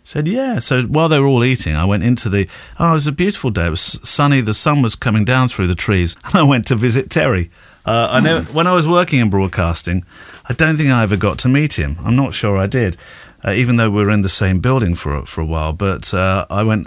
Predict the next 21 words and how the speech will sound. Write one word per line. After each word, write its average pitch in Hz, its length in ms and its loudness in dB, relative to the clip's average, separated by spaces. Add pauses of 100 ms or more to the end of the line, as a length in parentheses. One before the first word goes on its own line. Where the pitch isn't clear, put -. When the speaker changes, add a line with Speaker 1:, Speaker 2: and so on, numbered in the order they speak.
Speaker 1:
<laughs> - 100 -10
I 160 60 2
went 127 220 0
to 104 60 -2
see 120 200 0
Terry 87 380 -2
and, 78 140 -4 (140)
and 95 160 -2
passed 107 300 0
my 101 140 2
<laughs> 110 120 0
regards 90 420 -2
on 76 160 -6
to - 140 -14
him. 80 140 -20 (500)
But, 82 320 -2
uh, - 60 0
Speaker 2:
Yeah. 87 140 2
Speaker 1:
there 73 160 -6
we 82 80 -4
go. 76 180 -8